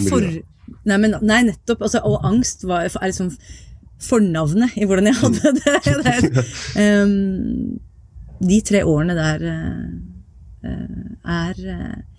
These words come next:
Speaker 1: nesten litt som et svart hull, altså, jeg var, altså,
Speaker 2: Mhm.
Speaker 1: jeg, og det er liksom symptomatisk for hele sånn skoletida mi fra jeg gikk på ungdomsskolen, at jeg har vært sånn ekstremt ambisiøs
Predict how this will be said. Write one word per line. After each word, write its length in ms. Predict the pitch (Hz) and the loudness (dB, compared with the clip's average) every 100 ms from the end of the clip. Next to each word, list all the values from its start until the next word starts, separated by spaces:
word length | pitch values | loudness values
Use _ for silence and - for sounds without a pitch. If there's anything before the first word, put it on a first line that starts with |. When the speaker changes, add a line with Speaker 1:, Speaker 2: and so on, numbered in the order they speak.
| - - - | -20 -12 0
Speaker 1:
nesten 400 | 226 - - 202 | 2 2 0 0
litt 160 | 170 - | 0 0
som 140 | 160 | -2
et 60 | 175 | -2
svart 240 | - - - | -2 -4 -2
hull, 100 | 160 196 | 0 2
altså, 160 | 196 | 2
jeg 160 | 180 180 | 0 0
var, 160 | 175 - | 0 0
altså, 160 | 202 | 0
Speaker 2:
Mhm. 60 | 226 | 2
Speaker 1:
jeg, 100 | 214 - - - - - - - | 0 -4 -18 -20 -20 -20 -20 0
og 80 | 214 | 4
det 80 | 208 | 4
er 60 | |
liksom 180 | 190 202 | 4 2
symptomatisk 580 | - 185 202 151 - 151 | 2 2 2 2 0 -2
for 60 | 190 | -2
hele 400 | - 185 113 151 | 0 0 2 0
sånn 460 | 170 175 175 170 175 | 2 2 0 -2 -6
skoletida 500 | - 202 147 - 156 | 0 2 2 2 2
mi 140 | 160 | 2
fra 240 | 170 - 156 | 0 -2 0
jeg 300 | 160 165 160 | 2 2 0
gikk 80 | - | -2
på 120 | 180 | -2
ungdomsskolen, 480 | 165 143 127 156 160 | 0 0 -2 -4 -4
at 80 | 160 | 0
jeg 80 | 180 | 0
har 80 | 165 | -2
vært 160 | - | -4
sånn 160 | - 202 | -6 -6
ekstremt 840 | - - - - 190 233 240 - - | -6 -8 -4 0 4 4 4 0 -2
ambisiøs 560 | 180 196 220 165 170 | 0 2 4 4 2